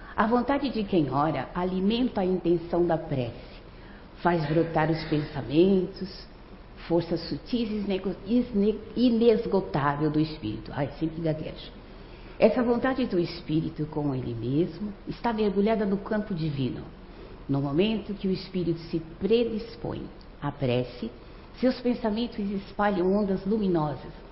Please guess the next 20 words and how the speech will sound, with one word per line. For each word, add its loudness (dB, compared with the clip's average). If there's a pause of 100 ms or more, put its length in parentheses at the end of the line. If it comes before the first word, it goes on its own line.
(320)
formando 6
um 4
campo 2
psíquico -6 (340)
diferenciado 4
que -2
busca -2
a 6
identificação 0 (320)
com 8
o 4
corpo 0
formado 4
pelo 2
pensamento 4
divino. 0 (320)
Olha 0
que -4
maravilha, 4
né? 2